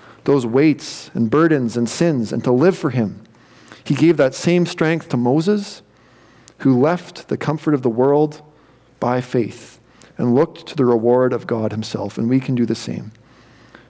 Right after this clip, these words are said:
We know that God is the greatest treasure. Psalm sixteen,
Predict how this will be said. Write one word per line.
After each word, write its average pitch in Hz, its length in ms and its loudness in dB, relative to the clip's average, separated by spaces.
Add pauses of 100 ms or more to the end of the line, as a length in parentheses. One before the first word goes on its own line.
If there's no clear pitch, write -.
(160)
We 131 160 0
know 131 240 2
that 117 220 2 (360)
God 139 360 0
is 131 260 0
the - 80 -4
greatest 117 320 0
treasure. 107 300 -6
Psalm 127 280 -2
sixteen, 139 720 -2